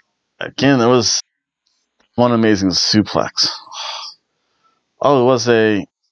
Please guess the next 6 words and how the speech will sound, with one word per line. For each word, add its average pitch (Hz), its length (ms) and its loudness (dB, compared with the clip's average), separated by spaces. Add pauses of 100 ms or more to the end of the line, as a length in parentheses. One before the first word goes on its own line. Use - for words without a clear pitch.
(2000)
sleeper - 460 0
suplex 123 800 0 (1600)
from 113 320 -2
Jay 104 160 2
White. 92 320 2
Again, - 340 -2